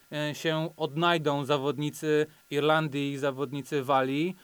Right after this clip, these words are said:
W dziewiętnastej minucie mamy przyłożenie Larmoura. E, Irlandia gra to, co potrafi,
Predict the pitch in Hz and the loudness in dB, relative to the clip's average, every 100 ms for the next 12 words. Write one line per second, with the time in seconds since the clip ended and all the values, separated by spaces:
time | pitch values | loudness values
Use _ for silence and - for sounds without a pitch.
0 | - - _ 131 151 175 175 190 - 170 | -20 -20 _ 0 2 4 2 -2 0 0
1 | 160 156 165 - 175 170 165 _ 151 151 | 2 2 0 2 4 4 2 _ -2 0
2 | 160 156 - 160 156 170 160 156 151 156 | 2 -2 0 4 6 6 4 6 6 6
3 | 151 151 160 185 185 - - _ 139 143 | 6 6 6 4 0 -14 -20 _ -4 0
4 | 143 147 147 - _ 180 190 196 190 185 | 2 2 0 -6 _ 2 4 4 4 2
5 | 190 180 185 185 175 175 190 185 180 | 0 0 0 0 -2 0 0 0 -2